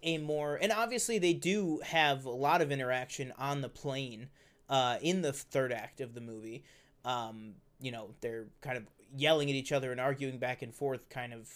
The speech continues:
the whole time. Um, but like you said, I would have liked to at least have Indy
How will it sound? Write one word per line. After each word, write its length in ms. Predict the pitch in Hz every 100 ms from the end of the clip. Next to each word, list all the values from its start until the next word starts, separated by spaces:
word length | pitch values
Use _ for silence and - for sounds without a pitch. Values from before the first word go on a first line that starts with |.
| -
the 80 | 120
whole 200 | 127 135
time. 440 | - 180 160 123 - - - - -
Um, 400 | 156 147 135 120 - - 151 -
but 300 | 220 - - _ -
like 300 | 139 202 208
you 120 | 190 151
said, 340 | 170 147 131
I 120 | 151 202
would 120 | 226
have 100 | 196
liked 320 | 156 160 165
to 140 | - 156
at 80 | 143
least 280 | 147 143
have 380 | - 143 131 123 -
Indy 580 | 143 147 139 135 131